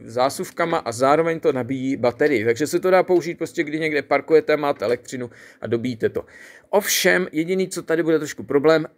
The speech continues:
bude natáhnout kabel takhle napříč dvě stě dvaceti volty tam do ty krabičky, protože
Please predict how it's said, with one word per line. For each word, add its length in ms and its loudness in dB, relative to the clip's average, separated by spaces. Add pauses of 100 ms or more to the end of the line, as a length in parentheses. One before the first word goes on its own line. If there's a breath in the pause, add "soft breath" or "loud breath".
bude 240 0
natáhnout 460 0
kabel 240 2
takhle 240 0
napříč 340 -2
dvě 120 -2
stě 180 -2
dvaceti 360 -2
volty 260 0
tam 280 0
do 80 2
ty 120 -4
krabičky, 480 0
protože 480 -4